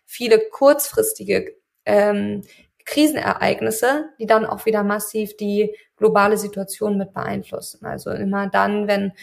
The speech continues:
so etwas passiert wie der, ähm, Angriffskrieg auf die Ukraine, dann hat das immer auch Auswirkungen, ähm, auf globaler Ebene für n-, natürlich nicht nur die Menschen in der Ukraine, sondern auch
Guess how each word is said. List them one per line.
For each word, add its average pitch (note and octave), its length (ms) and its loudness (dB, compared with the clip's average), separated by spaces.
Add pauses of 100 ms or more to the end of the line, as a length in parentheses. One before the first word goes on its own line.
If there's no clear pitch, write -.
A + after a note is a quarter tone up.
(220)
so - 140 0
etwas G#3 260 0
passiert G#3 360 -2
wie G#3 80 -4
der, G3+ 440 0
ähm, G3+ 240 -4
Angriffskrieg A3 560 -8
auf - 100 -12
die D#3 140 -18
Ukraine, A#3 600 -6 (460)
dann G#3+ 260 0
hat A3 120 -4
das G#3 120 -10
immer A#3 280 -4
auch - 160 -12
Auswirkungen, G#3 1040 -4
ähm, G#3 480 -2
auf G3 220 -6
globaler G3+ 460 -2
Ebene G#3+ 500 -2 (240)
für G#3 580 0
n-, - 220 -12
natürlich G#3 540 0
nicht A3 200 0
nur G#3 80 -4
die G3 80 -2
Menschen G3+ 340 -4
in G#3+ 140 -8
der G#3+ 140 -4
Ukraine, G#3 440 -4
sondern G3 300 -2
auch G3+ 340 -4